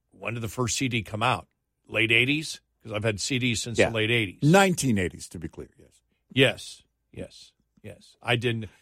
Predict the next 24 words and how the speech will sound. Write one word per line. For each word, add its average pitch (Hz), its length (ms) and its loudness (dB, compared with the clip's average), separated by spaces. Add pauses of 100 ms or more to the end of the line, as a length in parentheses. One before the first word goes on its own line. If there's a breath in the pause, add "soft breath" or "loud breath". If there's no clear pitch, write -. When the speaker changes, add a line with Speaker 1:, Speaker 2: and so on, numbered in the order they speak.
(160)
Speaker 1:
Yeah, 151 180 10
'cause 127 220 2
if 117 80 2
it 113 40 0
was 110 120 4
the 120 160 0
eighteen 120 520 0 (380)
eighties, 113 320 2
it 117 80 -2
might 113 220 2
be 110 100 0
a 98 40 0
certificate 107 520 -2
of 87 120 -10
deposit 120 640 0 (120)
back 101 280 -14
then. - 160 -16 (100)
Speaker 2:
<laughs> - 480 -12
Speaker 1:
At, 113 100 -2
Speaker 2:
Maybe. 110 320 0
Speaker 1:
at, 120 320 0
uh, 107 260 -2
Speaker 2:
<laughs> - 80 -20
Yeah. - 180 -6